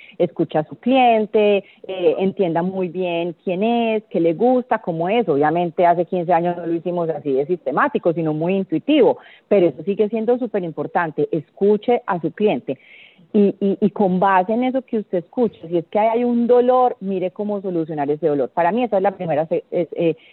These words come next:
esa es la primera lección, siempre estar escuchando y muy pendiente de lo que le diga uno el mercado y, y con base en eso,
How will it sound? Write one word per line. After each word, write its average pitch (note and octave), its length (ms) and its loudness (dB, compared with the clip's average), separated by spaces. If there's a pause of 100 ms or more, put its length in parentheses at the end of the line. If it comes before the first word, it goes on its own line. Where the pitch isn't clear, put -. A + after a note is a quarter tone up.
(160)
esa F3+ 220 0
es F#3 40 2
la G3+ 80 2
primera F#3 320 0
lección, E3 460 -2
siempre G#3 460 0
estar A3 240 0
escuchando A3+ 600 -2
y A3 60 2
muy F3+ 160 -2
pendiente G#3+ 480 -2
de G3+ 40 2
lo F3+ 120 2
que - 100 -4
le E3 120 4
diga E3 180 2
uno G3 100 0
el G#3 100 0
mercado A3 720 2 (540)
y, F#3+ 400 0
y E3+ 80 -6
con E3+ 260 0
base D#3+ 240 0
en A3 120 0
eso, B3 360 0